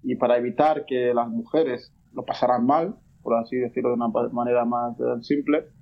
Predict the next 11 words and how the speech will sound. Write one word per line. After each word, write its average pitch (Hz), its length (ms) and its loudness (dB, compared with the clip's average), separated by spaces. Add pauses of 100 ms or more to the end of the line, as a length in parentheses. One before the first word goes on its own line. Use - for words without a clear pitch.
(480)
pues 117 720 0
permitían 131 460 2
que 139 80 0
los 135 160 0
hombres, 143 340 2
pues, 135 160 -2
se 123 120 -2
casaran 127 540 2 (340)
formalmente 131 600 2
con 131 200 0
ellas, - 200 0